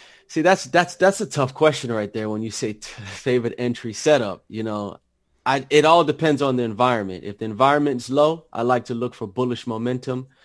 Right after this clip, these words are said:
and I like to, um, swing into the higher interest rate currency. So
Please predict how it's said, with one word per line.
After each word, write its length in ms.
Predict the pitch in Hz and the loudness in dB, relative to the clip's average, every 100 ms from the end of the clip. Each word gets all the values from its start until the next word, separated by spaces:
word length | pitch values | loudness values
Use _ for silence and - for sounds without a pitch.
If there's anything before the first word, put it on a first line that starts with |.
| _ - _ - | _ -20 _ -10
and 160 | 107 | -4
I 60 | 110 | -2
like 260 | 110 110 | -2 -2
to, 260 | - 120 113 | -4 -4 -2
um, 560 | 110 104 98 87 82 92 _ _ _ _ _ _ _ _ _ | 0 0 -2 -4 -12 -20 _ _ _ _ _ _ _ _ _
swing 440 | - 143 151 147 143 | -10 2 4 4 2
into 420 | 139 135 143 131 | -2 -2 -2 0
the 340 | 123 120 113 | 0 0 0
higher 340 | 104 120 131 127 | -2 2 4 2
interest 420 | - 123 117 - | 0 -4 -6 -6
rate 180 | 113 101 | -6 -4
currency. 560 | 127 113 107 95 101 | -4 -4 -4 -8 -12
So 420 | 98 123 110 104 | -8 -4 -2 -2